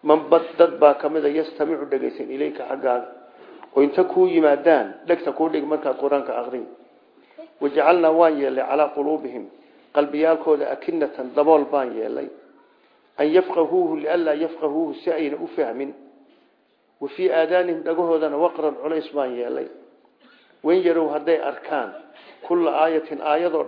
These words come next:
dhanba hadday arkaan, laa yu'minuuna bihaa rumayn mahayaan. Qaar baa munaafiqiinta oo kale,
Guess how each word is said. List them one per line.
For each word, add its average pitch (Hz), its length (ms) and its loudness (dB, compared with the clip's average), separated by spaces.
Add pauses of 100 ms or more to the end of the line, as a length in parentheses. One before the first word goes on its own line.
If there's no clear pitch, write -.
dhanba 180 520 -2
hadday 151 280 -2
arkaan, 139 400 -6 (420)
laa 143 120 6
yu'minuuna 165 400 0
bihaa 143 260 -4
rumayn 135 200 -8
mahayaan. 117 380 -12 (1120)
Qaar 170 200 6
baa 156 120 4
munaafiqiinta 147 680 -4
oo 127 80 -2
kale, 127 340 -2